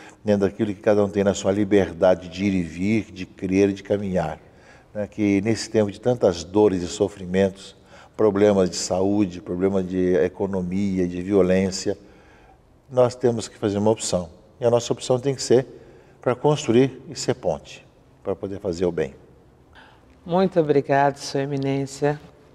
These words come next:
Speaker 2: Cardeal Dona Anita Tempesta. Eu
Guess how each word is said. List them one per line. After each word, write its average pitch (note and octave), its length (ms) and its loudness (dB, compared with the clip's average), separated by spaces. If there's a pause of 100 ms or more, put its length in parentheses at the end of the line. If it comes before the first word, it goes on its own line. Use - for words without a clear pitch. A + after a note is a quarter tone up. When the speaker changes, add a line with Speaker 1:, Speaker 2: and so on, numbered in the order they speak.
(180)
Speaker 2:
Cardeal C3+ 560 0
Dona C3+ 360 0
Anita C3 240 2
Tempesta. C3+ 720 -2 (880)
Eu C#3 420 2